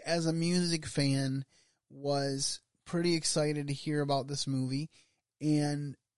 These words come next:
because I've watched other music documentaries, but I've never actually seen Christian music dealt with in this type of documentary form. And so I was really excited to see the movie. And it's actually kind of interesting, um,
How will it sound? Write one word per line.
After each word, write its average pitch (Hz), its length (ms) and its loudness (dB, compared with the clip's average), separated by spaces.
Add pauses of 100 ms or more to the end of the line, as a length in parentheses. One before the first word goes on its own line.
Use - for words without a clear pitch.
(120)
because 156 260 0
I've 156 140 4
watched 156 420 2
other 156 220 0
music 151 380 0
documentaries, 143 680 -4
but 156 120 0
I've 156 120 2
never 190 320 2
actually 170 480 0
seen 151 520 2 (440)
Christian 180 540 4
music 135 360 0
dealt 139 260 0
with 143 380 -2 (200)
in 143 260 4
this 147 220 0
type 143 340 -2
of 139 260 -2 (480)
documentary 143 680 2
form. 147 340 2
And 123 160 -2
so 143 140 -2
I 143 80 0
was 143 180 -4
really 151 280 0
excited 143 580 0
to 143 100 -2
see 160 300 0
the 156 100 2
movie. 139 460 0 (520)
And 165 140 0
it's 175 160 4
actually 190 380 4
kind 170 260 2
of 165 100 2
interesting, 170 680 -2 (380)
um, 135 500 -4